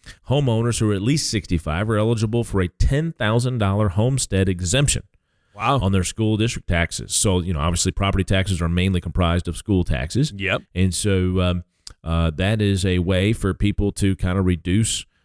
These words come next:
Speaker 1: uh, what they have to pay for property taxes. So, it, you know, most people probably don't live in Texas here, Tony.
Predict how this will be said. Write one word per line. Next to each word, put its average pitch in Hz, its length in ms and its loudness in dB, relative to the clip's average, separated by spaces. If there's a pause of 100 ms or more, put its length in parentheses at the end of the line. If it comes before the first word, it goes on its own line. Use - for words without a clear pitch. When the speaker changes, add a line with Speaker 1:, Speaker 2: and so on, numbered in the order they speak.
(120)
Speaker 1:
uh, 82 220 -2
what 85 300 -2
they 85 100 0
have 87 220 2
to - 60 -6
pay 90 320 2
for 110 160 -6
property 160 420 -2
taxes. 67 580 -6 (360)
So, 120 400 -2 (200)
it, 95 120 0
you 120 120 0
know, 104 160 2 (340)
most 131 480 0
people 120 240 -2
probably 120 320 0
don't 120 220 0
live 131 160 2
in 151 100 -2
Texas 165 560 0
here, 175 220 2
Tony. 190 380 0